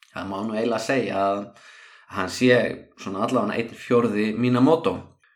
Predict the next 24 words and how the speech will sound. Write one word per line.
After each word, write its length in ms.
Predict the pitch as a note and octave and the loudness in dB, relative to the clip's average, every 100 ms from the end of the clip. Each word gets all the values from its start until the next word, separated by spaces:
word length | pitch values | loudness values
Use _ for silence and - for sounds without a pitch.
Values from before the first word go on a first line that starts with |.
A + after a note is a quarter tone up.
| - | -4
alveg 400 | F#2 F#2 F#2+ F#2 F#2 | -2 0 0 0 -2
eins 180 | G#2 F#2 | -4 -6
og 200 | F#2+ G2+ G#2 | -4 -2 0
hann 180 | F#2+ E2 | 0 0
Yoritomo 480 | G2+ G#2 B2+ B2 A2 | -2 -2 -2 0 2
var, 280 | G#2+ G#2+ - - _ _ _ _ _ _ | 4 4 2 -12 _ _ _ _ _ _
eh, 440 | - G2 F#2 F#2+ - - - | -10 -6 -6 -6 -8 -6 -2
hálfur 560 | A2 A#2 A2+ A2 G#2+ | -2 -2 -6 -8 -8
Fujiwara 640 | - A2+ G#2+ A2 C3+ G#2+ F#2+ - - - G2 | -8 -6 -4 4 6 6 2 -6 -18 -16 -14
og 100 | F2+ | -10
Fujiwara 600 | G#2+ G#2+ G#2 G#2 G#2+ G#2 | -10 -8 -4 0 2 2
í 80 | A2 | 2
móðurætt. 560 | B2 C3+ A2+ F2+ - - _ _ _ _ - - - - - | 2 2 2 0 -6 -16 _ _ _ _ -20 -20 -20 -20 -4
Nú, 180 | A#2+ A#2 | 0 0
við 120 | B2+ | 0
skulum 180 | D3+ D3+ | 2 2
ekki 140 | D3+ | 4
velta 200 | D3+ D#3 | 4 4
okkur 220 | C#3+ B2 | 2 2
of 260 | - D3 D#3 | 4 2 4
mikið 360 | D3 C3+ C3+ C#3+ | 0 2 0 0
upp 80 | A2+ | -4
úr 80 | A2+ | -6
þessum, 640 | A2+ G2+ - - F3 | -4 -4 -4 -4 -2